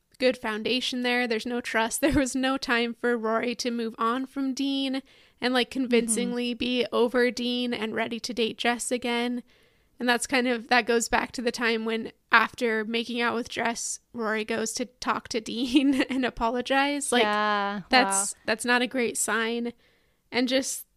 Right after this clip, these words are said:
Speaker 1: it shows up twice in this episode where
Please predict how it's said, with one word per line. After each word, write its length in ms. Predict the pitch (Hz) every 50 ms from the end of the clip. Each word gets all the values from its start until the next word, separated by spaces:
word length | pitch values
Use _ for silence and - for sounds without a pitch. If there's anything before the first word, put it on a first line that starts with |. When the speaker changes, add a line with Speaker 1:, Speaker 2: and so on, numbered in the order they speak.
| _ -
Speaker 1:
it 200 | - 254 - -
shows 320 | - - 269 269 277 269
up 200 | 320 320 - - _ _ _ _ _ -
twice 460 | - - 240 247 269 277 - - -
in 100 | 233 262
this 220 | 269 254 - -
episode 500 | 254 240 233 - 247 - - 233 233 233
where 300 | 233 233 226 226 226 220